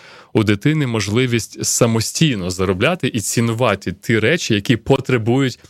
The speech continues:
праці. Так, Бог сам казав, що в поті свого обличчя ти будеш заробляти хліб. Дійсно, матеріальні, е, цінності потребують праці. І мені здається, що навіть в цих речах,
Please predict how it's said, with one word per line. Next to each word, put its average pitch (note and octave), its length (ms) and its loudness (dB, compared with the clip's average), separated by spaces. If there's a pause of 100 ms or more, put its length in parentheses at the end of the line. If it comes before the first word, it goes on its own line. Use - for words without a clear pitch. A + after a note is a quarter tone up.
(440)
праці. A2+ 720 0
Так, G2+ 140 0
Бог A2+ 220 4
сам C3+ 240 -2
казав, A2+ 300 -2
що - 180 -2
в - 60 -10
поті C3+ 380 0
свого G2+ 300 -2
обличчя A#2+ 360 -2
ти G#2+ 120 -6
будеш A2 400 -2
заробляти G2+ 580 0
хліб. D3 260 -2
Дійсно, B2+ 420 0 (400)
матеріальні, B2+ 580 2
е, A#2 80 0
цінності D#3 520 -2
потребують A2+ 720 0
праці. C3 560 0 (140)
І A#2 60 0
мені C#3+ 200 2
здається, D#3+ 300 -2
що - 160 -6
навіть C3+ 260 0
в - 60 -16
цих - 400 -2
речах, A#2 520 -2